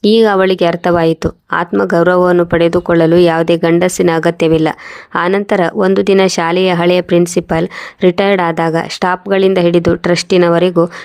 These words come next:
ಎಲ್ಲರೂ ಒಂದೇ ಹೆಸರು ಹೇಳಿದರು, ಶಾಲಿನಿ ಘೋಷ್. ಈ ಹುಡುಗಿಯನ್ನು ಹಿಂದೊಮ್ಮೆ ಒಬ್ಬ ಶ್ರೀಮಂತ ವ್ಯಕ್ತಿಯು "ನಿನಗೆ ಯಾವುದೇ ಅರ್ಹತೆ ಇಲ್ಲ" ಎಂದು ಹೇಳಿ ಅವಳನ್ನು ತ್ಯಜಿಸಿದ್ದನು.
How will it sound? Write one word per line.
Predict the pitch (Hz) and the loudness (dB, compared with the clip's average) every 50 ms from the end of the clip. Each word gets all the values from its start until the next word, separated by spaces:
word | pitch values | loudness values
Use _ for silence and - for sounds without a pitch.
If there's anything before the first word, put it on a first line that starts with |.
| - _ - | -16 _ -2
ಎಲ್ಲರೂ | 185 180 185 190 190 180 175 | 0 0 2 2 2 2 2
ಒಂದೇ | 170 - 202 190 202 208 208 | 0 0 0 0 0 2 0
ಹೆಸರು | 202 202 180 - - 175 185 190 | 2 0 0 0 0 0 2 2
ಹೇಳಿದರು, | 185 175 170 170 165 170 165 165 165 - - - | 2 2 2 2 2 2 0 0 0 -4 -8 -10
ಶಾಲಿನಿ | - - 180 170 170 175 185 185 185 180 | -6 -4 -4 -2 -2 0 0 0 0 0
ಘೋಷ್. | 175 180 175 175 170 - - _ - - - - _ - - | 0 2 2 2 2 0 -4 _ -16 -20 -20 -20 _ -4 -2
ಈ | - 214 | 0 0
ಹುಡುಗಿಯನ್ನು | 214 170 185 185 196 190 202 202 196 196 185 | 2 2 2 0 0 0 0 0 2 2 0
ಹಿಂದೊಮ್ಮೆ | - 175 185 185 190 185 196 190 190 180 165 | 0 0 0 0 0 2 0 2 2 2 0
ಒಬ್ಬ | - 190 175 170 185 | 0 -2 -2 -2 -2
ಶ್ರೀಮಂತ | 180 - - 180 180 190 190 190 185 - 180 | -2 0 0 0 2 2 2 0 0 0 0
ವ್ಯಕ್ತಿಯು | 175 175 170 175 - - 180 185 185 170 170 175 - - - - _ - | 2 2 0 -2 -2 -2 2 2 4 2 2 -2 -6 -16 -20 -16 _ 0
"ನಿನಗೆ | 190 190 196 208 208 214 202 - | 2 2 4 4 2 2 0 0
ಯಾವುದೇ | 214 190 165 165 170 180 175 190 | 0 -2 0 0 -2 -2 -2 -2
ಅರ್ಹತೆ | 185 - 190 175 180 175 180 196 196 - 208 208 | -4 -2 -2 -2 -2 -2 -2 -4 0 0 2 2
ಇಲ್ಲ" | 196 185 180 180 175 170 | 2 2 2 0 0 0
ಎಂದು | 175 175 175 175 175 | 2 2 2 2 2
ಹೇಳಿ | 170 175 190 196 185 175 | 0 2 2 2 2 2
ಅವಳನ್ನು | - 180 175 175 180 175 175 170 170 | 2 2 2 2 4 4 2 2 2
ತ್ಯಜಿಸಿದ್ದನು. | 170 175 170 165 175 175 - - 170 151 175 165 165 160 - - _ _ | 2 0 0 0 0 -4 0 0 -2 0 0 0 0 0 -2 -4 _ _